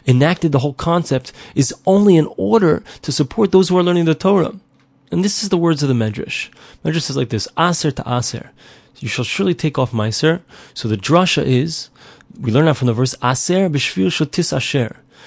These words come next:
Take off your tithe in order that you become rich. Ash-, aser b'shvil shelo tischaser. Take off your tithe so that you don't lose out.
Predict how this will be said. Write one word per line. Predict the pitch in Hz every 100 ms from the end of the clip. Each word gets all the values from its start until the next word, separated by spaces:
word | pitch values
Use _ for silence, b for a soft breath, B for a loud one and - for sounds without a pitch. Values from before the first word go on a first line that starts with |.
| B -
Take | - 190
off | 170 151
your | 127
tithe | - 123 120 156 147 B B
in | 156
order | 165 170
that | 151
you | 147
become | 135 143 131
rich. | 147 - - - B
Ash-, | - 123 - - -
aser | 117 - 175 185 151
b'shvil | 139 - 156
shelo | - 143
tischaser. | - 143 - 120 - 170 143 - B B B B
Take | - 180
off | 170 147
your | 135
tithe | 139 143
so | 143 139
that | 131 -
you |
don't | 127 160 165
lose | 147 123
out. | 135 139 - - -